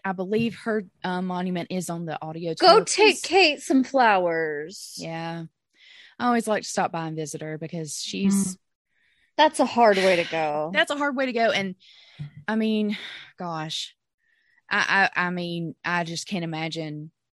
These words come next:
Speaker 1: her last couple of months. That had to have been very
Speaker 3: Mm-hmm.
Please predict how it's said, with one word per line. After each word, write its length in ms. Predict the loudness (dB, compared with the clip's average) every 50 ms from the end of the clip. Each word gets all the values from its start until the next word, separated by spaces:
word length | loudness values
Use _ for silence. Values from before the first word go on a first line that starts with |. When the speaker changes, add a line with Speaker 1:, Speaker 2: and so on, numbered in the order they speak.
| _ _ _ _ _ _ _ _
Speaker 1:
her 160 | -4 -2 -2
last 340 | -2 -4 -6 -6 -8 -8 -8
couple 240 | -10 -10 -8 -8 -8
of 80 | -8
months. 420 | -8 -8 -8 -8 -10 -12 -14 -14 -12
That 160 | -10 -10 -10
had 160 | -8 -10 -8
to 60 | -8
have 80 | -8 -8
been 180 | -8 -10 -8 -8
very 340 | -4 -2 -2 -2 -2 0 0
Speaker 3:
Mm-hmm. 280 | -2 0 0 -2 -2